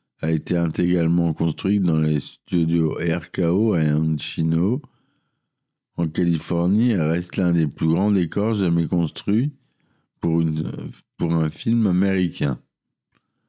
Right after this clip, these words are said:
Le film a été tourné en Italie, principalement dans la ville d'Arezzo, en Toscane, où Benigni est né. Le réalisateur a choisi cette ville car il la trouvait belle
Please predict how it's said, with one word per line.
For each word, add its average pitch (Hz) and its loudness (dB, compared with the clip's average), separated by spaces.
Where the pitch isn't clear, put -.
Le 82 0
film 104 0
a 82 2
été 76 -2
tourné 78 0
en 76 0
Italie, 78 0
principalement 78 -2
dans 73 0
la 71 0
ville 76 -2
d'Arezzo, 73 0
en 101 0
Toscane, 85 -4
où 92 0
Benigni 80 0
est 85 0
né. 78 -2
Le 80 -2
réalisateur 82 0
a 80 0
choisi 76 0
cette 73 -6
ville 107 0
car 82 0
il 73 0
la 71 -2
trouvait 80 -2
belle 90 0